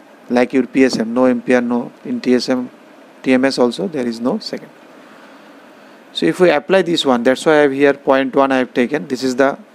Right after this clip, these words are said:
fastest. This is in my hand. This is of B I am talking about,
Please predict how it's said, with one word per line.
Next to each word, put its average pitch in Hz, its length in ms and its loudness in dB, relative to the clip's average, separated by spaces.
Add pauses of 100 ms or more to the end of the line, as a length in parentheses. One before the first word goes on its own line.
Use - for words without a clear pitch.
(200)
fastest. 135 440 -2
This 147 180 2
is 165 160 4
in 160 120 2
my 143 140 2
hand. 123 340 -4 (140)
This 131 220 -4
is 135 120 2
of 156 280 2 (360)
B 165 220 4
I 131 80 4
am 120 140 -2
talking 131 280 0
about, 123 280 0